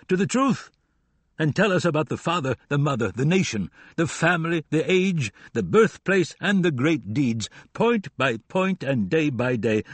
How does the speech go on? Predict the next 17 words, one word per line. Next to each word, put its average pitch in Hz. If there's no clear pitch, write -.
of 117
the 98
knight 135
or 104
knights 110
in -
question? -
Be 120
quiet, 85
your 82
grace, -
and 143
do 226
not 180
say 85
such -
blasphemies, 78